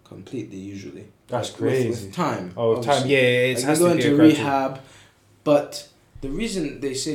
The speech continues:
Speaker 1: to go sober is because <clears throat> your relationship to the alcohol has completely changed to what it was beforehand.
Speaker 2: Yeah.
Speaker 1: Like someone that's not an alcoholic.
Speaker 2: Yeah.
Speaker 1: So what that does is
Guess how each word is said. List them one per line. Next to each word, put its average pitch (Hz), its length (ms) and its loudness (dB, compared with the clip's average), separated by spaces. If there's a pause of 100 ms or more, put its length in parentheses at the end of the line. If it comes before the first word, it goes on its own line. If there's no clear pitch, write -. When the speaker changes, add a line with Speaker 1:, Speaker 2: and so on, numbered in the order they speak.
Speaker 1:
to - 40 -12
go 139 180 -6
sober 120 460 -4
is 117 180 -10
because 123 540 -10 (200)
<clears throat> - 720 -2
your 143 140 2
relationship 156 840 -2 (440)
to - 80 -12
the 117 180 -12
alcohol 127 400 -6
has 104 140 -12
completely 127 580 -8
changed 123 320 -8
to 117 80 -8
what 117 160 -4
it - 40 -14 (100)
was 107 140 -6 (440)
beforehand. 92 600 -12 (200)
Speaker 2:
Yeah. 113 240 -2
Speaker 1:
Like 107 80 -10
someone 123 220 -6
that's 107 160 -8
not 113 160 -10
an 92 80 -12
alcoholic. 92 560 -14 (320)
Speaker 2:
Yeah. 127 200 -6 (360)
Speaker 1:
So 123 640 -4 (180)
what 165 220 -6
that 170 220 -2
does 131 320 -6
is 107 180 -8